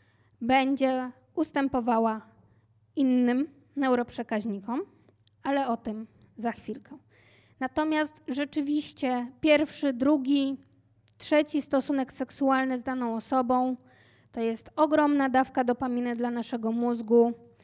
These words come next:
To jest ten stan, w którym czujemy się tak dobrze i błogo i do którego próbujemy sobie dalej dążyć.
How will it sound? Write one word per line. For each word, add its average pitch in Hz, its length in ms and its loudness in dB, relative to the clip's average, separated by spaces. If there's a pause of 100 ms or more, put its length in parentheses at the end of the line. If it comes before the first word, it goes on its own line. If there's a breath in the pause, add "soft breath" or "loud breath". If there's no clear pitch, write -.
(220 soft breath)
To 262 100 0
jest 247 360 2 (500)
ten 302 400 2
stan, 262 520 -4
w - 80 -12
którym 240 440 0
czujemy 233 400 -2
się 214 280 -6
tak 214 360 -8 (640)
dobrze 220 420 2
i 202 80 -2
błogo 190 460 -8 (540)
i 349 80 -2
do 311 100 4
którego 240 440 -4
próbujemy 208 520 -2
sobie 202 300 -8
dalej 190 400 -8 (560)
dążyć. 202 640 -4